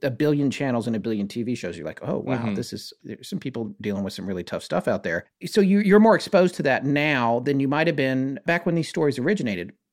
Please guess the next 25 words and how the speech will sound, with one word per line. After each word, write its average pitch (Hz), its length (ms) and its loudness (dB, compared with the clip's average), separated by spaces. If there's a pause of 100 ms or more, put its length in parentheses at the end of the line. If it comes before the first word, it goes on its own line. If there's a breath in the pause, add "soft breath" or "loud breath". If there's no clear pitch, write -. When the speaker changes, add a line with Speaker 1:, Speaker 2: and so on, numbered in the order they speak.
(180)
Speaker 1:
But 131 160 4
again, 131 440 2
Speaker 2:
Right. 85 240 -4 (160)
Speaker 1:
you're 165 140 2
not 175 180 4
eating 175 200 0
raw 127 180 2
meat. 101 400 -4 (220)
And, 127 640 0
Speaker 2:
Yeah. 110 380 -2
Speaker 1:
um, 101 340 -4
in 135 160 -2
terms 156 240 0
of 139 180 -2
squatting, 143 680 4
there's, 117 400 -2 (160)
you 190 180 -4
know, 95 220 -4
literally 117 400 2
and 113 180 -2
figuratively, 98 560 -4
there's 104 220 -4
things 117 240 -6
that 95 120 -6
you 98 220 -4